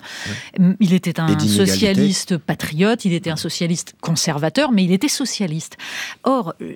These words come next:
Speaker 2: ce qui est intéressant, c'est que Orwell, la figure de George Orwell a été reprise ces dernières années par des courants qui voulaient s'opposer à une forme de dérive de la gauche,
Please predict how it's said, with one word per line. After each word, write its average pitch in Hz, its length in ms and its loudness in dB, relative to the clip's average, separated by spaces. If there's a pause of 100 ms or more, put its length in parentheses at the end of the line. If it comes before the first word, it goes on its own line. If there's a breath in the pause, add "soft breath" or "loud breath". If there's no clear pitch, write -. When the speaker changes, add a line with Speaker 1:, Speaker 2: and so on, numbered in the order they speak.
Speaker 2:
ce - 140 -6
qui - 160 -4
est 170 100 -6
intéressant, 202 540 -2
c'est 233 220 -2
que 214 340 0 (120)
Orwell, 208 300 0
la 190 80 0
figure 302 440 -2
de 180 100 -2
George 165 240 -2
Orwell 202 480 -2
a 202 100 0
été 233 380 -2
reprise 247 680 0
ces - 280 -2
dernières 170 460 0
années 214 260 4 (480 loud breath)
par 294 240 2
des 208 160 2
courants 233 500 2 (640 loud breath)
qui 277 340 0 (220)
voulaient 240 320 4
s'opposer 254 880 0 (320 loud breath)
à 247 340 2
une 214 220 6
forme 226 540 0
de 185 220 4
dérive 220 680 2
de 175 220 -2
la 170 160 2
gauche, 233 480 0